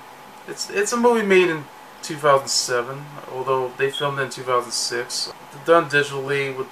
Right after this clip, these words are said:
blending in with film, so it should definitely look incredibly pristine. But still,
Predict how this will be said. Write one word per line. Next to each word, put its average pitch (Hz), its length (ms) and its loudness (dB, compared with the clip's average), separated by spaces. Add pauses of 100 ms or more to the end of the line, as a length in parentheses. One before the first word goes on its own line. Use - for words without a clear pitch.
(460)
blending 135 400 -2
in 127 340 -8
with 120 120 -12
film, 127 440 -8 (800)
so - 160 -6
it 127 80 -4
should - 260 -8
definitely 147 400 4
look 127 220 0 (480)
incredibly 131 600 0
pristine. 127 680 -8 (3750)
But - 80 -6
still, 208 400 4